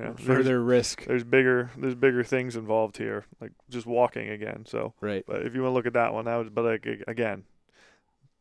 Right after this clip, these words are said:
Speaker 1: if you're squeamish,
Speaker 2: Yeah,
Speaker 1: just,
Speaker 2: probably don't look at
Speaker 1: yeah,
Speaker 2: that one.
Speaker 1: just scroll down to the next one.
Speaker 2: <laughs> Uh, next injury we got is Chris Hogan, wide receiver for New England, and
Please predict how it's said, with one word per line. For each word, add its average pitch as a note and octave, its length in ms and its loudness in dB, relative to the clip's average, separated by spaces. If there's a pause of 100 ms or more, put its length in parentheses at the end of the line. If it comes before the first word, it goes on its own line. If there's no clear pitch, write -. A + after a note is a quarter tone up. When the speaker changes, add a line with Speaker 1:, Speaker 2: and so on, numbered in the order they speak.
(320)
Speaker 1:
if - 140 -20
you're A2 60 -10
squeamish, A2 580 -8 (440)
Speaker 2:
Yeah, A#2 160 2
Speaker 1:
just, A2 80 -2
Speaker 2:
probably A#2+ 180 2
don't A2 120 -4
look G#2 120 -8
at G2+ 80 -6
Speaker 1:
yeah, G#2 60 -4
Speaker 2:
that G#2+ 100 -2
one. G#2 80 -8
Speaker 1:
just - 160 -14
scroll A#2 240 -4
down A2+ 180 -4
to A2 80 -8
the G#2+ 100 -2
next - 220 -4
one. G#2+ 220 -14
Speaker 2:
<laughs> - 40 -20 (560)
Uh, B2 240 2
next C#3 240 0
injury C3+ 320 2
we B2+ 140 4
got A#2+ 260 6
is A#2 160 2
Chris - 300 2
Hogan, C#3+ 400 4
wide A#2+ 100 6
receiver B2+ 320 4
for B2 140 -4
New A2+ 200 -2
England, C#3+ 300 0
and A#2+ 180 -4